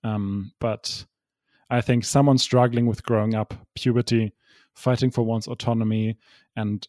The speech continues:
that clashing with ex-, expectations set of them by their parents or society at large, all of that is universal, no matter the gender or ethnicity or whatever the protagonist.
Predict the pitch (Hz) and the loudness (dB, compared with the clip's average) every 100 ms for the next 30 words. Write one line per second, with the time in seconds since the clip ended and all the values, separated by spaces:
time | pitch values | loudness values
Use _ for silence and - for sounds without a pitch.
0 | _ 123 117 107 - 131 120 117 113 110 | _ -4 -2 -2 -4 -2 -2 -2 -4 -4
1 | - 98 - - 120 - 110 - 117 - | -8 -12 -14 -10 -10 -8 -10 -4 -4 -2
2 | 113 - 113 117 101 117 107 104 101 104 | -4 -4 -6 -4 -2 0 0 -2 -4 -6
3 | 110 107 - 127 110 110 107 - 113 - | -6 -6 -2 -2 0 -2 -4 -6 -6 -6
4 | - 120 120 107 - 117 101 110 - - | -2 0 0 -6 -4 -2 -2 -4 -8 -18
5 | _ _ _ _ _ 180 202 156 151 139 | _ _ _ _ _ 2 4 4 4 4
6 | 117 123 117 101 117 - 95 98 - _ | 2 2 2 0 -2 -2 -8 -12 -14 _
7 | _ - 120 117 117 117 113 107 101 98 | _ -12 -4 0 0 0 -2 -4 -6 2
8 | 139 139 131 117 107 107 131 123 123 - | 4 6 4 4 0 -2 -2 -2 -4 -4
9 | 120 113 107 113 107 104 113 113 110 101 | -4 -2 -4 -2 -4 -4 -6 -8 -8 -8
10 | 98 95 - - | -8 -10 -12 -14